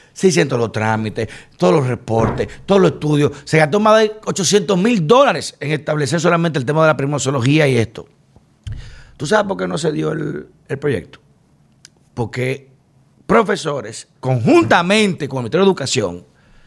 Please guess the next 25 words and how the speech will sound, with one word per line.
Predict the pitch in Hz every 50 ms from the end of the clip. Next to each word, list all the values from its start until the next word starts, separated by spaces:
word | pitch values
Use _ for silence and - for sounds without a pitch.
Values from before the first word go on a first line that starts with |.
| - - _ _ _
que | - 117
en | 131
ese | 170 160 175
momento, | 185 175 185 160 170
lo | 156 147
digo, | 160 180 170 160
estaba | 139 - 170 175 165
Carlos | - 156 160 160
Marante | 143 131 127 147 180 - 185 160
Baré, | 139 120 110 107 107 104 - - - - - - -
creo | - 123
que | - 123
era | 113
el | 110
Ministro | 107 104 101 117
de | 107
Educación | 101 104 95 104
en | 104
ese | 95 107
momento, | 104 95 90 82 78 78 - 110
responsablemente, | 110 98 98 101 95 - 117 117 113 98 87 76 71 73 - - _ _ _ _ _ _ _ _ _ _ _ _ _ _ _ _ _ _ _ _ _ _ _ _ _ _ _ _
negaron | - 135 170 202 214 208 196 202 208 202 185 151 127 107 92 90 - _ _ _ _ _
que | - 127 110
tuvieran | 123 123 147 156
acceso | 156 139 - 147 143 135 135 127 117